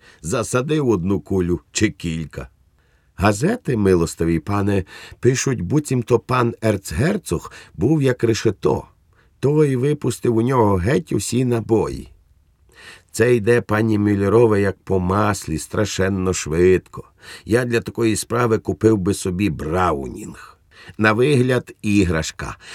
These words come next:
а тим часом за дві хвилини можна перестріляти двадцять ерцгерцогів. Байдуже, сухорлявих чи опецькуватих. Хоч, між нами кажучи, пані Мюллерова, в товстопузого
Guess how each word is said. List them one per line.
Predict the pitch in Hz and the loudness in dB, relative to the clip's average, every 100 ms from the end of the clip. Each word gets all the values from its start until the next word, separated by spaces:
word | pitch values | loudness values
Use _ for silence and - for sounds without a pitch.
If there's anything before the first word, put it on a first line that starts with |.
| - | -12
а | - | -8
тим | 78 90 78 | -4 -2 -2
часом | - 120 117 85 73 | 0 -2 0 -4 -2
за | 82 | -2
дві | 87 123 | 0 -2
хвилини | - 95 101 110 98 95 | -2 0 0 0 0 0
можна | 95 90 90 87 | 0 -2 -2 -4
перестріляти | - 90 82 - 80 85 87 85 - 82 | 0 0 0 -4 -2 0 0 -2 -2 -2
двадцять | 73 87 85 - - 82 - | -2 -2 -4 -6 -8 -8 -6
ерцгерцогів. | 92 80 - 90 85 67 - 87 95 - - - - | -6 -6 -6 -4 -4 -6 -10 -10 -10 -12 -16 -20 -12
Байдуже, | - 156 - 95 71 71 64 - | -4 -2 0 -2 -2 -6 -8 -12
сухорлявих | - 131 117 101 90 107 123 101 85 - | -8 -6 -2 0 0 -2 -2 -2 -4 -2
чи | 82 | -2
опецькуватих. | 78 - 76 76 - 69 67 - - - _ _ _ _ _ _ | -2 -2 -6 -6 -8 -8 -10 -10 -20 -20 _ _ _ _ _ _
Хоч, | - 160 - 117 | 0 0 0 0
між | 127 117 | 0 0
нами | 139 139 131 | 0 0 0
кажучи, | - 151 104 101 98 | 0 0 0 -2 -2
пані | 85 101 95 92 | -2 -2 0 0
Мюллерова, | 90 87 95 139 131 98 78 - - - | 0 2 2 0 0 0 -2 -8 -20 -20
в | - | 2
товстопузого | 113 92 - 101 90 180 202 120 98 92 | 2 2 -2 -4 -2 -4 -2 0 0 0